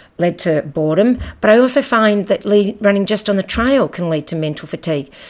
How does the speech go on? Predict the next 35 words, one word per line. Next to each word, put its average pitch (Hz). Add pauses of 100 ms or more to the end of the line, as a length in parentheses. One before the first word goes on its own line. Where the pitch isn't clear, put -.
(120)
Sometimes 277
it's 214
nice 214 (400)
to -
be 226
able 202
to 202
just 180
head 226
out 262
the 214
door 180 (340)
and 202
do 196
a 185
flat, 269
easy 226
run 170
and 170
not 196
have 202
to -
think 202
about 175 (640)
where 196
your 180
feet 175
are, 165
not 180
want, 185
needing 180
to -
trip 185
on 165
anything, 165